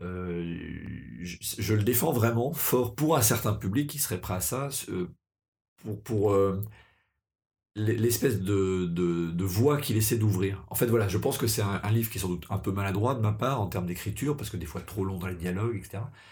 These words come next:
Mais ce que j'ai voulu essayer d'y chercher, euh, je continue à penser qu'il y a, il y a une piste qui est importante, et qui est celle de la créativité érotique.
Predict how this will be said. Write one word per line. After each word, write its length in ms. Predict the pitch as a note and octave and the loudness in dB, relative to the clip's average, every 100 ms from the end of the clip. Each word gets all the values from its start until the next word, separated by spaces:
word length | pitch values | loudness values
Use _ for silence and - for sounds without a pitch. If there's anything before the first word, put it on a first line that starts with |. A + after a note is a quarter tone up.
| - _ _ | -20 _ _
Mais 140 | - G#2+ | 0 2
ce 160 | G#2+ | 2
que 160 | - D#3 | 2 2
j'ai 160 | C3+ C3+ | 4 2
voulu 360 | A2 B2+ B2 | 4 4 4
essayer 260 | A#2 A2 A2+ | 4 2 2
d'y 120 | F2+ | 0
chercher, 540 | - A2+ - C3 C#3+ | 0 0 0 0 0
euh, 220 | C#3 A2 G2 | 0 0 0
je 100 | F#2+ | -2
continue 360 | A#2 A2 A2+ | -4 -2 0
à 80 | A#2 | 0
penser 340 | A2 G#2 B2 | 0 0 0
qu'il 140 | A#2 G2 | -2 -2
y 40 | |
a, 20 | |
il 60 | F2+ | -2
y 20 | |
a 40 | F2 | -4
une 100 | F2+ | -4
piste 520 | B2 C3 - - - _ - | -2 -2 -4 -8 -20 _ -6
qui 100 | G#2 | 0
est 40 | |
importante, 580 | A2+ A2+ G#2+ G#2+ A#2 - | 2 0 -2 -6 -6 -8
et 80 | A2 | -8
qui 120 | G2+ | -4
est 40 | |
celle 160 | - A#2 | -2 -2
de 80 | F2+ | -4
la 100 | - | -6
créativité 680 | - B2 A#2 A2+ G#2+ G#2+ | -4 -4 -4 -4 -4 -2
érotique. 560 | G#2+ G2 F#2 - A2 - | -2 -2 -4 -8 -14 -16